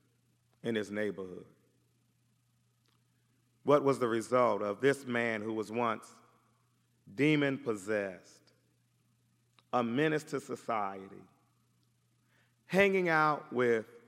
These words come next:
people who were going nowhere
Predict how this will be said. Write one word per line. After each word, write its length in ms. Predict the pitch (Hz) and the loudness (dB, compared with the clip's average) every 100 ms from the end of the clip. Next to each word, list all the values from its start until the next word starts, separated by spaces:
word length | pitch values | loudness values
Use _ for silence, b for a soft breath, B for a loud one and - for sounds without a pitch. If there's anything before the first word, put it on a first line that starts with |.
| _ _ _ _ | _ _ _ _
people 380 | - 170 - 147 | 0 0 0 -2
who 80 | 135 | 0
were 160 | 123 | -4
going 680 | 104 131 135 131 127 120 120 - _ _ _ _ _ - | 0 2 2 0 -2 -6 -10 -16 _ _ _ _ _ -8
nowhere 720 | 117 117 101 95 92 90 | 0 0 0 -4 -12 -18